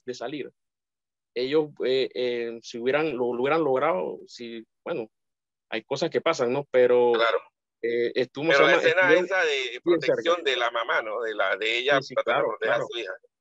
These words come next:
Speaker 2: Sí. Wow.
Speaker 1: Claro, son, es un, es una escena que, que queda, que deja uno pensando, ¿no? Porque, o sea, igual son personas que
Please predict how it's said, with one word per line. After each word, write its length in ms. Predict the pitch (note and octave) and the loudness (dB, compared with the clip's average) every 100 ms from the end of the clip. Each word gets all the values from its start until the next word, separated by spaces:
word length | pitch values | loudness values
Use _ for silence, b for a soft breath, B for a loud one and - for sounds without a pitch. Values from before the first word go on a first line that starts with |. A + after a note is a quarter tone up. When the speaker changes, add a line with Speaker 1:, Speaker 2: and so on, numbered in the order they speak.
| _ _ _ _ | _ _ _ _
Speaker 2:
Sí. 180 | _ - _ _ - | _ -20 _ _ -6
Wow. 120 | F#2+ | 0
Speaker 1:
Claro, 220 | D3+ C3+ | 2 2
son, 220 | C#3+ C3+ | 0 -2
es 120 | C3 | -2
un, 160 | D3+ E3+ | -2 -2
es 120 | - D3 | -2 0
una 160 | D#3+ | 2
escena 280 | D#3 E3 F3+ | 2 0 0
que, 240 | D3 B2 | -2 -4
que 260 | - B2+ A#2+ _ | -2 -4 -4 _
queda, 300 | B2+ C#3+ D#3 - | -2 0 0 -4
que 80 | B2 A#2+ A#2+ | -8 -6 -4
deja 140 | C#3 | -4
uno 160 | D#3 E3 | -4 -4
pensando, 540 | C3 B2 - C4 D3 | -4 -6 -8 -8 -4
¿no? 160 | D3 E3 | -4 -4
Porque, 300 | C3+ B2 A2+ | -6 -4 -4
o 440 | _ _ _ _ | _ _ _ _
sea, 180 | C3 G#2+ | 0 0
igual 280 | B2 B2+ D3 | 2 2 2
son 220 | E3+ E3 | 0 -2
personas 360 | E3+ D#3 E3+ E3+ | -4 -2 -2 -2
que 300 | C3+ C3 | -2 -2